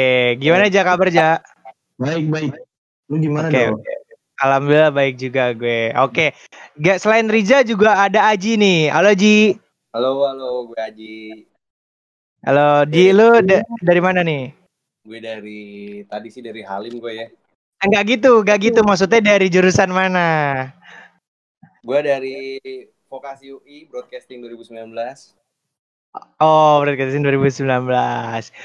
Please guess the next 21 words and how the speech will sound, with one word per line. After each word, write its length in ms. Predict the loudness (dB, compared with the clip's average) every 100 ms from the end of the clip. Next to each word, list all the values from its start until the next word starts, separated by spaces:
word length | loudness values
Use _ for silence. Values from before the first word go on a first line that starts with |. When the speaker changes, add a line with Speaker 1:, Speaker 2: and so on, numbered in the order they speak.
| -10
Speaker 1:
Nih, 160 | -2 2
tapi 200 | 2 0
gue 180 | 2 2
kalau 260 | 4 4
ngomong-ngomong 640 | 6 4 6 4 4 4 2
nih 40 |
kayaknya 340 | 4 4 6 4 2 _ -2
lu 180 | 2 2
kan 380 | 2 -2 -4 -6
tadi 300 | 0 4 6
abis 320 | 4 2 0
dari 320 | 2 4 4
Halim 380 | 4 4 2 2
tuh, 100 | 2
Ji. 220 | 2 2 2
Lu 200 | 2 0
kayaknya 280 | 2 0 2
sibuk 300 | 2 2 2
banget 300 | 4 2 2
nih, 180 | -2 0
Ji. 180 | -2